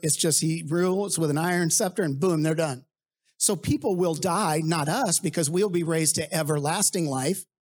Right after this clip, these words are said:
Say those words, "raised to everlasting life." It's a confusion with people. They think we got, we're things to worry about. I had none to worry about during that time. We,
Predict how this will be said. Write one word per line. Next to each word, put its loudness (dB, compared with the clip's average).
Say 0
those 0
words, 0
"raised 0
to 2
everlasting 0
life." -2
It's -6
a -8
confusion 0
with 0
people. 0
They 2
think 0
we 2
got, 0
we're 0
things 0
to -2
worry 0
about. 2
I 2
had 2
none 0
to -2
worry 2
about -2
during 2
that 0
time. 0
We, 2